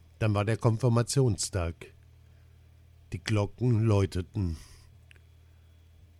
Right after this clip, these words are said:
Wir standen schick angezogen in unserer Wohnküche. Mutter sah prima aus in ihrem neuen Kleid.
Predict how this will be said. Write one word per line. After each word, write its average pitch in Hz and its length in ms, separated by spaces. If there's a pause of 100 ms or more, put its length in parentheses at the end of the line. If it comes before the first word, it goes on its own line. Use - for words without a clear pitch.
Wir 127 120
standen 175 280
schick - 340
angezogen 135 580
in 113 140
unserer 110 400
Wohnküche. 107 720 (880)
Mutter 98 340 (200)
sah 90 200
prima 131 420
aus 95 260
in 101 140
ihrem 98 240
neuen 98 340
Kleid. 101 540